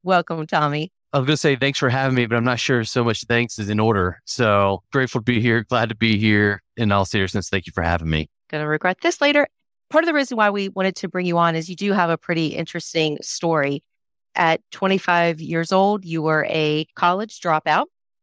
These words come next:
Speaker 1: traveling the country as a drummer in a band, and now today running an incredibly successful wealth management practice. So love to hear a little bit about that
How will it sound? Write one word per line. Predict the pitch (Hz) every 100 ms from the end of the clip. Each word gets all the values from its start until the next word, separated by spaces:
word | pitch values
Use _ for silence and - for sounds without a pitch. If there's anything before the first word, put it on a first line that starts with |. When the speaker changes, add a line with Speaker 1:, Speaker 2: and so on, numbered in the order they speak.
| _
Speaker 1:
traveling | - 180 170 170 165 165 156 -
the | 165 160 151 143
country | - 180 - 180 165 165
as | 160 151 151
a | 147 143 139 -
drummer | 156 170 185 180 165
in | 165 156
a | 135
band, | - 160 156 160 233 -
and | - 165 156
now | 156 160 170 165
today | - 160 175 165 165 165 165 -
running | 160 165 160 151
an | 151
incredibly | 151 - 185 175 165 156
successful | 156 - - 165 - 165 156 151 147
wealth | 165 160 -
management | 156 151 147 151
practice. | - 202 196 190 185 180 -
So | - 202 196 190 170
love | 180 196 -
to | 190
hear | 196 190
a | 196
little | 170 180 185
bit | 175 165
about | 165 170 160 -
that | 165 180 202